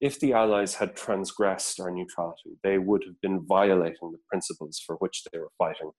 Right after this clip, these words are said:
principles which are at the very core of our national existence. Ireland had a right to be neutral, and it was the correct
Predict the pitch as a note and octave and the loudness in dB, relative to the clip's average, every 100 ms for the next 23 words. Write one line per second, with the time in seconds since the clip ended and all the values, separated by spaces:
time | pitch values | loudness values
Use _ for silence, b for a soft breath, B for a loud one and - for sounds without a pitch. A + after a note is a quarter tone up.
0 | _ _ _ _ A2+ G#2 G2 F#2+ F2+ E2 | _ _ _ _ 0 2 0 0 -2 -2
1 | - - F2+ F2 E2+ - F2+ F2 E2 - | -4 -2 0 2 0 -6 -2 -2 -2 -6
2 | - F#2 E2 D#2 D#2 D#2+ D#2+ D2+ - D#2 | 2 4 4 -2 -4 -6 -6 -8 -10 -8
3 | D#2 D#2 D#2 - - - - _ _ _ | -10 -12 -14 -14 -18 -20 -20 _ _ _
4 | _ A2 A#2 A#2 A2 E2+ F2+ F2+ G2 - | _ 4 6 6 2 -2 0 0 -2 -6
5 | E2 E2 D#2+ - - - - F2 F2+ E2+ | -8 -6 -6 -10 -18 -18 -6 -2 -2 -2
6 | F#2 - G#2 - | -6 2 0 0